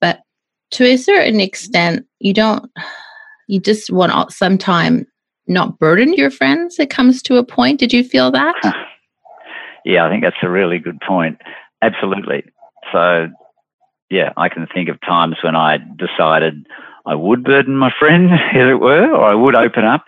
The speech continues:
Speaker 2: and, and take that risk, and other times where I decided not to because I didn't feel, also I didn't feel from my point of view it was going to be received, what I had to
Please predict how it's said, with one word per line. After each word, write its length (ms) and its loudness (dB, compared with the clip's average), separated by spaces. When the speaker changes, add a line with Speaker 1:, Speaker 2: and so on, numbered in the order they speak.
Speaker 2:
and, 240 0
and 160 0
take 240 -2
that 160 2
risk, 320 0
and 160 0
other 200 2
times 360 0
where 360 2
I 120 4
decided 480 0
not 280 -2
to 100 0
because 180 -4
I 60 4
didn't 300 -4
feel, 340 2
also 300 0
I 120 4
didn't 240 0
feel 220 2
from 80 -4
my 240 2
point 160 -2
of 40 -2
view 100 0
it 20 -2
was 100 -8
going 140 0
to 60 -2
be 120 0
received, 600 0
what 140 0
I 100 2
had 180 -4
to 80 -12